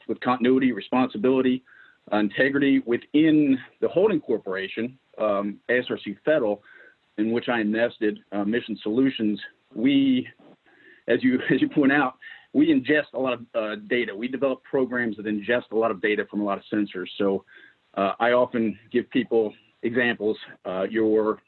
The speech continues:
E-ZPass, your cell phone, a lot of data flowing, flowing through both. Uh, without proper structure, it doesn't mean anything. So what we do is we take all that data, we, we, we aggregate it, and we make it a meaningful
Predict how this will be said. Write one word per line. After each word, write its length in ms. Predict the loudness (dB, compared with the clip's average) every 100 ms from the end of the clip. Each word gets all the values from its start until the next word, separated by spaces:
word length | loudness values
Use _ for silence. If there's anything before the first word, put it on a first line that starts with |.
| _ _ _ _ 0
E-ZPass, 580 | 0 2 0 0 -2 -4 -2
your 260 | 0 0 -2
cell 180 | 0 0 0
phone, 220 | -4 -4 -16 -20 -20 _ _ _ _ _ _ 0
a 20 |
lot 180 | 0 2
of 60 |
data 260 | 2 2 0 -2
flowing, 300 | 0 0 -2 -6
flowing 320 | -2 0 0 -4
through 120 | -6
both. 300 | -2 -2 -2 -8 _ _ _ _ -10
Uh, 220 | -6 -6
without 360 | -6 -2 -2 0
proper 280 | -2 -2 -4
structure, 640 | -4 -2 -2 -2 -2 -2 _ _ _ -6
it 120 | -4
doesn't 240 | -4 -4
mean 240 | -2 2 4
anything. 420 | 2 2 -2 -2 -4
So 80 |
what 140 | -4 -4
we 80 | 0
do 220 | 2 2
is 100 | -2
we 140 | -6 -6
take 220 | -2 -2 2
all 160 | 0
that 240 | 2 -2 -2
data, 340 | -6 -4 -6 -10 _ -8
we, 240 | -4 -2
we, 240 | -2 -4 -6 _
we 120 | 0
aggregate 480 | 2 2 0 -2 -6
it, 120 | -10 -16 _ -20 -20 _ _ _ -2
and 120 | 2
we 80 | 2
make 220 | 2 0
it 80 | -2
a 40 |
meaningful 520 | 2 2 0 -4 -8